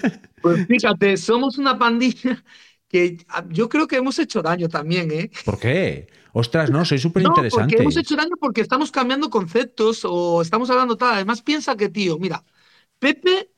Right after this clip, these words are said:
Speaker 1: eh, tiene formación en, Pepe es,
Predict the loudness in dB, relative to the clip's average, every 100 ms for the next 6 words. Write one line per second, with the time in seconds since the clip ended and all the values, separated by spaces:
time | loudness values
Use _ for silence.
0 | _ _ _ _ 0 2 2 2 0 -2
1 | 0 0 0 0 0 -2 0 0 0 -4
2 | _ -4 -2 -2 -4 -10 -12 -16 -6 -4
3 | 0 -2 -2 -16